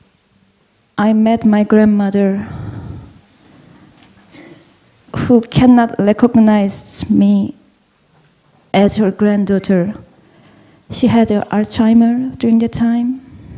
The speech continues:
And I don't, I didn't have a courage to meet her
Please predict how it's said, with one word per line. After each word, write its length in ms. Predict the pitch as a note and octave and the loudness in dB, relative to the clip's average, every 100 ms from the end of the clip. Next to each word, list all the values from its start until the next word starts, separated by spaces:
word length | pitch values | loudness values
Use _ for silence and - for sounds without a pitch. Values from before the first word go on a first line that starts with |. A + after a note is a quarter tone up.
| - - - _ _ - _ _ _ - - _ _ _ _ _ _ | -20 -20 -20 _ _ -20 _ _ _ -20 -20 _ _ _ _ _ _
And 300 | - A3+ A3 - _ _ | 0 0 0 -8 _ _
I 400 | G#3+ G#3+ A#3 A#3 A3+ - | -2 0 0 -2 -4 -2
don't, 440 | A#3 A3+ A3+ C4+ - _ _ _ _ _ _ _ | 2 2 0 -4 -12 _ _ _ _ _ _ _
I 200 | A#2 A2+ - | -6 -4 0
didn't 420 | B3 B3+ A#3+ B3 - - | 0 4 4 2 -8 -16
have 260 | - - B3 | -10 -4 0
a 80 | B3 | 0
courage 640 | - C4 B3+ B3 B3 B3 - | 0 0 2 2 -2 -4 -4
to 100 | A#3 | -2
meet 280 | G#3+ A3 G#3+ | 2 0 0
her 280 | A#3 G#3+ | -2 -4